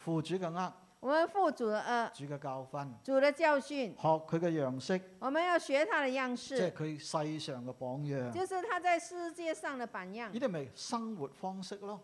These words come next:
Speaker 2: 這就是生活的方式。
Speaker 1: 就係我哋嘅生活方式咯。
Speaker 2: 也是我們生活的方式。
Speaker 1: 佢話如果你過一種生活方式嘅話，
Speaker 2: 他說，若你過這樣的生活方式的話，
Speaker 1: 你係得到安息嘅噃。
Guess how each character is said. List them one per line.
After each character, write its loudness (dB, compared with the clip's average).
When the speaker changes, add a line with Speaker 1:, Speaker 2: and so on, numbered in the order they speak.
Speaker 2:
這 2
就 -6
是 -6
生 0
活 -2
的 0
方 -4
式。 0
Speaker 1:
就 0
係 -2
我 4
哋 -2
嘅 -4
生 -8
活 -6
方 -6
式 -8
咯。 -4
Speaker 2:
也 2
是 -4
我 4
們 0
生 -4
活 -2
的 0
方 -2
式。 2
Speaker 1:
佢 6
話 2
如 2
果 0
你 0
過 8
一 4
種 0
生 -4
活 -6
方 -6
式 -6
嘅 -4
話， 2
Speaker 2:
他 0
說， 4
若 6
你 0
過 4
這 -2
樣 0
的 0
生 -4
活 0
方 0
式 -6
的 0
話， 6
Speaker 1:
你 8
係 4
得 0
到 -2
安 0
息 -8
嘅 -8
噃。 -12